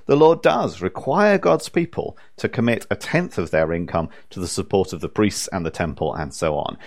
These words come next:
The, the Pharisees haven't just made this up. So note that Jesus' critique this time is different.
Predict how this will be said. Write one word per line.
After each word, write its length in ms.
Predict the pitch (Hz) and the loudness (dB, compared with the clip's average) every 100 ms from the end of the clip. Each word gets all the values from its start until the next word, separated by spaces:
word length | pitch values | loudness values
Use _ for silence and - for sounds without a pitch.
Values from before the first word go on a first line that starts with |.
| - | -6
The, 240 | - 156 135 | 4 4 4
the 100 | 151 | 2
Pharisees 420 | 160 147 147 135 | 4 4 2 2
haven't 440 | 143 131 101 - | 4 4 2 -2
just 220 | - 98 | -2 -2
made 260 | 107 107 98 | 0 0 0
this 220 | 85 - | -4 2
up. 340 | 147 92 - - - - - - - - - - - - - - - | 2 2 -4 -16 -18 -20 -20 -20 -20 -20 -20 -20 -20 -20 -20 -20 -20
So 200 | - 135 | -2 2
note 240 | 127 131 120 | 6 6 4
that 100 | 117 | 0
Jesus' 380 | 143 147 147 - | 2 0 0 -6
critique 340 | - 127 107 | -4 -2 0
this 180 | 117 - | 0 0
time 240 | 82 90 | -2 0
is 120 | 98 | 0
different. 680 | - 117 - - - - - | 0 -2 -2 -12 -12 -16 -16